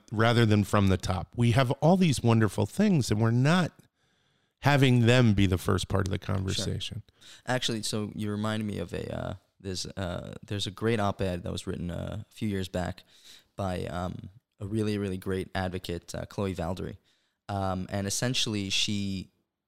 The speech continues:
Speaker 2: categorized the two types of advocacy, of Israel advocacy, uh, that are out there.
Speaker 1: Mm-hmm.
Speaker 2: One is the, the kind that essentially focuses on defense,
Speaker 1: Okay.
Speaker 2: focuses on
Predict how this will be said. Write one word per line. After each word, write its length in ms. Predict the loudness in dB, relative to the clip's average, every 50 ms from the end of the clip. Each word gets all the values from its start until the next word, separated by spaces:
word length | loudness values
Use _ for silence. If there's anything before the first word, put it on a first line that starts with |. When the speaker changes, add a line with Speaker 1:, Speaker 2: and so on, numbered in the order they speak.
| _ _ _ _ _ _ _ _
Speaker 2:
categorized 680 | -4 -2 0 0 0 0 -2 -2 -2 -4 -4 -6 -6 -8
the 100 | -8 -8
two 160 | -6 -8 -6
types 300 | -6 -6 -6 -6 -6 -6
of 80 | -6
advocacy, 560 | -4 -4 -4 -4 -6 -8 -6 -8 -8 -8 -8 -10
of 80 | -10 -8 -8
Israel 500 | -6 -6 -4 -4 -4 -4 -6 -8 -10 -12 _
advocacy, 720 | -8 -8 -8 -8 -10 -10 -8 -10 -8 -8 -8 -10 -12 -14 _ _ _ _ _ _ _ _ -8
uh, 140 | -6 -6 -6
that 140 | -6 -6
are 120 | -6 -6 -6
out 200 | -6 -6 -6 -8
there. 180 | -10 -12 -12 -14 -6
Speaker 1:
Mm-hmm. 100 | _ 2 2
Speaker 2:
One 140 | 2 2 2
is 260 | 0 -2 -4 -4 -6
the, 420 | -6 -8 -8 -6 -6 -8 -10 -10 -14 _ _ _ _ _ _ _ _ _ _ _ -20
the 40 |
kind 460 | -14 -8 -6 -4 -4 -2 -4 -4 -6 -8 _
that 560 | -10 -8 -6 -6 -6 -6 -8 -10 -12 -12 -14 -18 _ _ _ _ _ _ _ _ _ _ _ _ _ _ _ _ _ _ _ _ _ _ -8
essentially 360 | -4 -4 -2 -2 -4 -4 -6
focuses 540 | -4 -4 -6 -6 -4 -6 -6 -6 -6 -6 -6
on 260 | -8 -8 -8 -10 -12 _ -14
defense, 600 | -12 -10 -8 -8 -6 -6 -6 -6 -8 -10 -10 -14 _ _ _ _ _ _ _ _ 0
Speaker 1:
Okay. 240 | 0 0 2 -2
Speaker 2:
focuses 380 | -2 -2 -4 -6 -6 -6 -8 -8
on 380 | -8 -8 -6 -6 -6 -8 -10